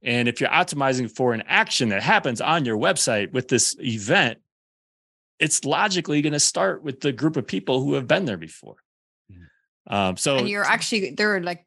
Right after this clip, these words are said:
Speaker 3: they're, they're already warmed up, you know?
Speaker 1: Right. So, um, it doesn't mean you don't need to do any remarketing anymore, but it, there's certainly an argument to be made that if, especially if you have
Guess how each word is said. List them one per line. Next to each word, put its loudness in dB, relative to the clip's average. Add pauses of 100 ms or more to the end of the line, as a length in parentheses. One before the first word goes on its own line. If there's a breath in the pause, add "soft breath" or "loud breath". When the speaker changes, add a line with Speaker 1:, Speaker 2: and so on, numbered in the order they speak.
Speaker 3:
they're, -6
they're 0
already 0
warmed -2
up, -8 (480)
you -6
know? -6 (400)
Speaker 1:
Right. 0
So, 0 (480)
um, 0 (120)
it 0
doesn't 2
mean 0 (180)
you 0
don't 0
need 0
to 0
do 2
any 0
remarketing 0
anymore, 0 (720)
but 0
it, 0
there's 0
certainly 0
an -2
argument 2
to -6
be 0
made 0
that 0 (720)
if, 0
especially 0
if -4
you 0
have -4